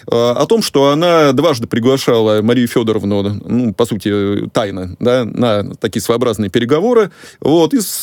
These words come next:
согласно этим запискам, она пыталась, э, м, э, как бы зайти с другого бока, да,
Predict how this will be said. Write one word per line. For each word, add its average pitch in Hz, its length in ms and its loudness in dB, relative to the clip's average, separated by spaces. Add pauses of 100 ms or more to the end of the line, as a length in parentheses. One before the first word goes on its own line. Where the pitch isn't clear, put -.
согласно 160 360 0
этим 143 200 -2
запискам, 160 580 -2
она 151 360 -2
пыталась, 151 880 -2
э, 120 1200 2
м, 107 400 -2
э, 90 400 -4
как 143 120 0
бы 120 80 2
зайти 139 240 0
с 113 60 -2
другого 113 640 0
бока, 135 420 0 (140)
да, 147 260 2